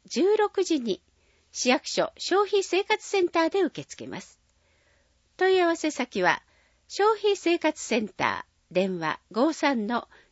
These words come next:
二一一一です。法律相談は予約制です。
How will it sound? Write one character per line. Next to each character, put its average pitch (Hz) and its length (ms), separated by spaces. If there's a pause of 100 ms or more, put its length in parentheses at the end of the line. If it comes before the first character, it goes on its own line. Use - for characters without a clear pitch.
二 403 420
一 240 240
一 208 360
一 147 260
で - 140
す。 - 180 (1300)
法 403 200
律 523 180
相 415 360
談 214 260
は 143 240
予 160 120
約 180 200
制 151 260
で 147 140
す。 - 180